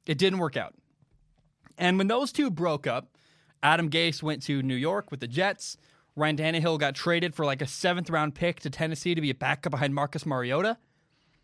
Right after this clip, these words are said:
I blamed Ryan Tannehill, the quarterback. I said, I even said this literally. I said that when the Jets hired Adam Gase, it was a good hire. <laughs> As crazy as it is, I said that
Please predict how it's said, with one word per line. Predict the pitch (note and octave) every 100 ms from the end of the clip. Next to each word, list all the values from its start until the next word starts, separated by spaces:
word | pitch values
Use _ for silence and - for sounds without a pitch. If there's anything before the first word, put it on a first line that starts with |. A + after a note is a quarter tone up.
| _ _ _ -
I | D3+ B3+
blamed | G#3+ G3+ G3 F#3+
Ryan | E3 F3 F3
Tannehill, | E3+ E3 D#3+ D#3 D3 D3
the |
quarterback. | F#3 G#3+ A#2+ A#2+
I | D3
said, | E3 D3 - - _ _
I | E3+
even | B3 C#4
said | - C4
this | A#3+
literally. | F#3 A#3+ B3 F#3 E3
I | E3
said | - G#3+
that | G3 F3
when | F3+
the | D#3+
Jets | D3+ A3+ -
hired | G#3+ G3 F3+
Adam | D#3+ D3+
Gase, | C#3+ A3+ F3+ - - _ _ -
it | D#3+
was | C#3+
a | C#3
good | A#3+ D4
hire. | D#3 C3+ C#3+ C4+ - -
<laughs> | -
As | B3+ -
crazy | - A#3+ A3+ F3+ G3+
as | F3+
it | E3+
is, | C#3+
I |
said | C3+ A#3+ F#3+
that | B2+ B2+